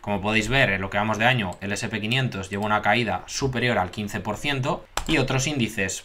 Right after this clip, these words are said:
pues, que son más volátiles, como por ejemplo el Nasdaq cien, en el que hay muchas empresas tecnológicas,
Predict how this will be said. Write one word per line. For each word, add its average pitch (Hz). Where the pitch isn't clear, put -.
pues, 101
que -
son 117
más 117
volátiles, 131
como 98
por 101
ejemplo 101
el 95
Nasdaq 107
cien, 160
en 95
el 92
que 101
hay 101
muchas 104
empresas 110
tecnológicas, 120